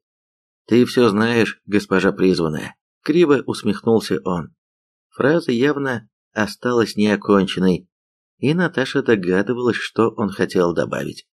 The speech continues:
Наверняка про её равнодушие к чужим судьбам. «Обижаешься за отца?» Торрен скривился.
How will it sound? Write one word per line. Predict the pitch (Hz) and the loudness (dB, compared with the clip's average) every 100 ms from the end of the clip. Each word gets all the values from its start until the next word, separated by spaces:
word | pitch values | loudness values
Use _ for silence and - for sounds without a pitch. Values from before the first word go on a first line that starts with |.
| _ - | _ -4
Наверняка | 98 92 87 87 82 135 | 2 4 4 0 -2 -4
про | 147 - 85 | -4 -2 0
её | 82 107 120 - _ | 2 0 0 -6 _
равнодушие | - 92 90 90 82 127 160 - 92 | 0 2 2 0 0 -2 0 0 0
к | - | 0
чужим | 98 92 113 | 0 0 0
судьбам. | - 107 104 76 - _ _ _ _ _ _ _ _ | -2 -4 -4 -8 -10 _ _ _ _ _ _ _ _
«Обижаешься | - 107 92 95 80 95 123 120 - 120 - | -2 -2 2 2 2 0 -2 -4 -6 -8 -6
за | 104 92 98 | -8 0 0
отца?» | 90 - 147 165 - _ _ _ _ _ _ | 0 -4 -4 -4 -8 _ _ _ _ _ _
Торрен | - 139 131 123 - _ | -4 0 0 -2 -8 _
скривился. | - - 107 104 92 - 67 | -6 0 4 6 4 2 -10